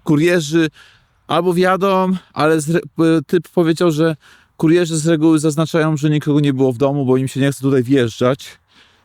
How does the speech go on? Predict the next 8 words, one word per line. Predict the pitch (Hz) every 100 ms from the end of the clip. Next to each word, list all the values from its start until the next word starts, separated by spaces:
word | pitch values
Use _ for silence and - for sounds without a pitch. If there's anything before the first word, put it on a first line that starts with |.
| _ _
Ten | 127
wjazd, | 135 156 151 160
no, |
nie | 165
jest | 175 151 117
zbyt, | 117 117 - - _ _ _ _ _ _ _ _ _ _ _
zbyt | - 117 135
przyjemny. | - - 147 127 104 107 120 143